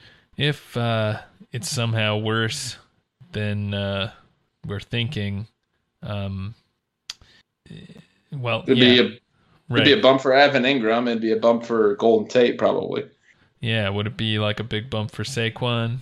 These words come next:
Speaker 1: You see him getting more work in the passing game?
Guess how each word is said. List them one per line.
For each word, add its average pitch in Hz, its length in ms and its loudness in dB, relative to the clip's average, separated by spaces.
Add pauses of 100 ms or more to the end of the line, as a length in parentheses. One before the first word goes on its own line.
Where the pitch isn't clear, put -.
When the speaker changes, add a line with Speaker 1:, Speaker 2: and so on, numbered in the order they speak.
(100)
Speaker 1:
You 110 140 -6
see 113 240 -4
him 107 520 -4
getting 110 260 -4
more 110 220 -4
work 113 220 -6
in 113 60 -8
the 110 60 -8
passing 113 420 -6
game? 110 280 -8